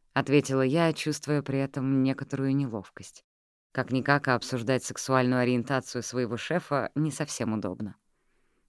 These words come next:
«Да, наверное, ты права. Попала, как говорится, в самую точку», —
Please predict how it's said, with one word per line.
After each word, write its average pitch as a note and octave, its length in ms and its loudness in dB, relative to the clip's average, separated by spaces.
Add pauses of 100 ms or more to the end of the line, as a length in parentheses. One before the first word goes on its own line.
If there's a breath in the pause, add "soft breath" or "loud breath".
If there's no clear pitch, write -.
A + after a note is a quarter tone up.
(160)
«Да, E3 360 6 (640)
наверное, E3 520 6
ты D3 80 -2
права. C3+ 400 -2 (460 loud breath)
Попала, E3+ 340 6
как D3 140 2
говорится, C#3+ 400 4
в - 40 -6
самую B2 360 2
точку», — G#2+ 440 -12